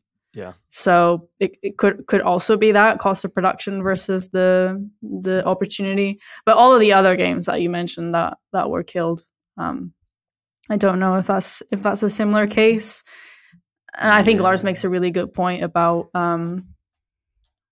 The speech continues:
Speaker 2: protecting the cross promotion. And if, even if, because Supercell has a history of killing games that if it were another studio, they'd still pursue it,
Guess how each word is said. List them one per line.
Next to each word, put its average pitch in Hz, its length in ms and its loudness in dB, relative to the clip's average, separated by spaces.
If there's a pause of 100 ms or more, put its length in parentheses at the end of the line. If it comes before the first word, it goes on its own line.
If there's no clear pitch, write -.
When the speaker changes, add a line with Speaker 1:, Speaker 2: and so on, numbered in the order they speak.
(120)
Speaker 2:
protecting 190 460 -6
the 180 80 -4
cross 180 260 -2
promotion. 175 800 -4 (260)
And 233 140 2
if, 247 160 4
even 269 280 2
if, 262 220 -2
because 254 320 -2 (480)
Supercell 226 680 2
has 190 180 2
a 185 60 -4
history 180 540 0
of 170 240 2 (340)
killing 220 320 4
games 190 360 4
that 185 120 6
if 185 140 2
it 190 100 4
were 190 180 6
another 180 300 4
studio, 170 600 4
they'd 170 140 4
still 175 280 2
pursue 175 440 4
it, 156 200 0